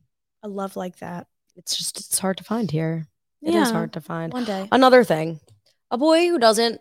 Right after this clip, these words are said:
Speaker 2: who isn't close with his friends. Like, I think a boy who, if they put you first too much, just, like, chill. Like, do not do that. Like, have friends.
Speaker 1: I love when the boyfriend's friends with the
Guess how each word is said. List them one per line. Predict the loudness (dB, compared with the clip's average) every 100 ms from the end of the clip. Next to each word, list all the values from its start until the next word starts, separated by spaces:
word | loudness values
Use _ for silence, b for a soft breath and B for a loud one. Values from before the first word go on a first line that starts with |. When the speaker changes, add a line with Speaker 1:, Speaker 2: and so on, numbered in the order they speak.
| _
Speaker 2:
who | -10
isn't | -4 -4
close | 0 0
with | 0
his | -4 -4
friends. | -6 -8 -6 -2 2
Like, | 2
I |
think | 2 2
a | 2
boy | 2 2 2
who, | 2 0 B B
if | 4
they | 4
put | 6 4
you | 2
first | 0 -2 -2 -4
too | -2
much, | 0 0 0 -2
just, | 0 2
like, | 2 2 -2
chill. | -2 -2 -4 -4 -4 -4
Like, | -6 -12 -18 -4
do | -2
not | -2 -4 -10
do | -10
that. | -8 -8 -8 -12 _ _ -4
Like, | -2 -2
have | -2 0 0
friends. | -6 -10 -10 -8 -8 -10 _ _ _ _ _ _ _ -8
Speaker 1:
I | -6
love | -4 -4 -4 -4 -8
when | -10
the | -10
boyfriend's | -12 -12 -16 -16
friends | -18 -20
with |
the | -20